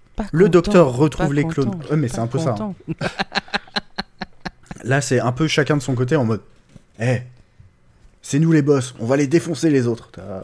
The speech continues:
Speaker 2: ok, Roméo et Juliette, euh, très bien. Euh, donc
Speaker 1: Mais c'est là qu'on remarque que la Jennifer, euh, clone est beaucoup plus courageuse que la Jennifer, euh, humaine, parce que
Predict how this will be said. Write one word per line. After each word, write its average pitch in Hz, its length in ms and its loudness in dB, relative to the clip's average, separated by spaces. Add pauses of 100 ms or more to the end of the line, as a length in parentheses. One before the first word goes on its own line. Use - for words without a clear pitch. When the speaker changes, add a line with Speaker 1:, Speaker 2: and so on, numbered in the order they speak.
Speaker 2:
ok, 131 180 -4
Roméo 120 360 2
et 117 40 0
Juliette, 113 380 -2
euh, 101 280 -10
très - 160 -10
bien. 104 100 -4 (480)
Euh, 127 760 0 (840)
donc 160 260 0
Speaker 1:
Mais 143 60 6
c'est 151 140 -2
là 180 120 6
qu'on 160 140 2
remarque 143 340 0
que 139 60 0
la 113 160 0
Jennifer, 120 640 -4
euh, 101 320 -4
clone 175 460 -2 (400)
est 113 120 -2
beaucoup 135 320 -6
plus 135 300 -10
courageuse 120 580 -4
que - 120 -6
la 104 500 -4
Jennifer, 123 720 -4
euh, 98 800 -6
humaine, 170 400 -4
parce 123 200 -10
que 110 200 -8